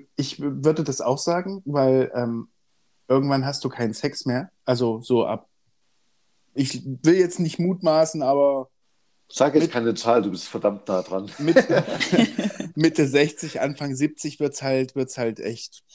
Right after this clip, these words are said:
Speaker 1: puh. Aber essen, gut essen willst du trotzdem noch. Und gut schmecken und, äh, man sagt ja, Essen ist irgendwie, wie, wie heißt das Sprichwort?
Speaker 2: Der Sex im Alter.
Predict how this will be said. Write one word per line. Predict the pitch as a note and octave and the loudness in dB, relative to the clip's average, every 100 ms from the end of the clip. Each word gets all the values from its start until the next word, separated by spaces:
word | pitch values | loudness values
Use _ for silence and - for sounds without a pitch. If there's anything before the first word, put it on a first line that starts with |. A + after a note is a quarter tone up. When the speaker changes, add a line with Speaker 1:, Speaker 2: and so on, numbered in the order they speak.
| - | -14
Speaker 1:
puh. | D3 D3 C3+ A#2 - - - _ | -8 -6 -8 -12 -20 -20 -20 _
Aber | B2+ B2+ A#2+ A2 - - | 2 4 4 4 -2 -6
essen, | C#3+ A3 A3+ G#3+ | -4 -4 -6 -6
gut | D#3+ D#3 | -8 -8
essen | - - | -10 -10
willst | D3 E3 | -10 -12
du | |
trotzdem | G3+ G3+ G3+ E3 | -10 -10 -10 -10
noch. | A2+ G#2 | -12 -14
Und | _ B2 B2 - _ | _ -6 -6 -8 _
gut | C3 C3 | -2 -2
schmecken | - C3 C3+ G3 G3 | 0 0 0 -2 -4
und, | A#2+ C3+ C3+ - | -2 -2 -2 -2
äh, | G#2 A#2+ A#2+ A2+ A2 - _ _ _ | 0 4 4 2 -2 -12 _ _ _
man | A#2 B2 | -8 -2
sagt | D3 - F3 | 0 0 -2
ja, | |
Essen | F#2 B2+ - | -2 -2 -4
ist | A#2 C3+ - | -6 -6 -4
irgendwie, | A2+ B2+ C3 C3 B2+ A#2+ - _ | -4 -2 0 0 0 -2 -8 _
wie, | B2+ A#2 _ _ | -18 -18 _ _
wie | B2 F3 F#3 | -14 -10 -6
heißt | G3 - | -4 -6
das | G#3 | -8
Sprichwort? | - - G#3 G3 | -6 -4 -2 -2
Speaker 2:
Der | G3+ | -2
Sex | - - | -4 -8
im | F2 | -10
Alter. | E2 F#2 G2+ | -6 -8 -10